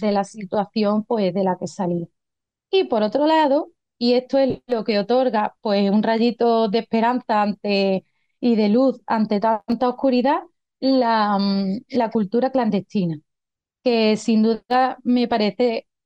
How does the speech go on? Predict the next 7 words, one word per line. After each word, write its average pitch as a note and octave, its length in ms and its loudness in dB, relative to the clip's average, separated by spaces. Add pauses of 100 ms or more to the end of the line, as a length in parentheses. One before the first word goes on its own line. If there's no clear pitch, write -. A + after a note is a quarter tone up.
(220)
mm, A3 320 2 (100)
todo A#3 400 2
un A#3 120 0
acto A3+ 320 -2
heroico. G3 600 -2 (520)
Y C4 600 2
sobre C4 380 0